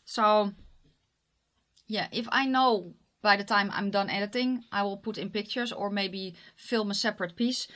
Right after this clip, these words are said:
but I have no idea. I know that something is coming. So, yeah, that's it.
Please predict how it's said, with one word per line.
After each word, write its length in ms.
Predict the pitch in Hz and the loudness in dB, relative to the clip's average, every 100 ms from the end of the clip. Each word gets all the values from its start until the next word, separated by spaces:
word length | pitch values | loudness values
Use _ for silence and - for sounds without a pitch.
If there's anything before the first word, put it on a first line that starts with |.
| - - | -20 -8
but 180 | 214 214 - | -4 -4 0
I 320 | 202 208 214 | 2 2 2
have 180 | 208 190 | -2 -4
no 140 | 202 | -2
idea. 280 | 202 202 208 | 0 0 -2
I 80 | 208 | -2
know 220 | 214 269 | 0 -2
that 140 | 262 233 | -2 -2
something 340 | 240 226 190 | -2 -2 -4
is 100 | 196 | -6
coming. 400 | - 262 294 339 - _ _ _ _ _ _ _ _ _ _ _ _ _ _ _ _ _ _ _ _ _ _ _ _ _ _ _ - | -2 0 -2 -6 -12 _ _ _ _ _ _ _ _ _ _ _ _ _ _ _ _ _ _ _ _ _ _ _ _ _ _ _ -6
So, 380 | 247 233 226 208 _ _ _ _ _ _ | 2 2 2 -4 _ _ _ _ _ _
yeah, 260 | 277 262 - _ _ _ _ - | 2 2 2 _ _ _ _ -6
that's 240 | 233 226 | -4 0
it. 260 | 226 359 - | 0 0 -2